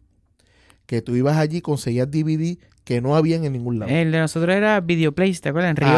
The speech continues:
Speaker 2: Redondo.
Speaker 1: Videoplace.
Speaker 2: En Río, en Plaza
Speaker 1: Yo
Speaker 2: Redondo
Speaker 1: tra-,
Speaker 2: era.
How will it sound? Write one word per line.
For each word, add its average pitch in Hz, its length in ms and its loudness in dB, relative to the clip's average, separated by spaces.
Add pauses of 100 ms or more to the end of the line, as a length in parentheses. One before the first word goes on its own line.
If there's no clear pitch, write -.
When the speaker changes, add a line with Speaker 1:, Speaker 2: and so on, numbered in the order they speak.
(200)
Speaker 2:
Redondo. 127 100 4
Speaker 1:
Videoplace. 120 600 -2
Speaker 2:
En 147 40 -12
Río, 147 220 0
en 147 80 -4
Plaza 156 180 -2
Speaker 1:
Yo - 80 4
Speaker 2:
Redondo 196 320 8
Speaker 1:
tra-, 311 100 6
Speaker 2:
era. 147 220 0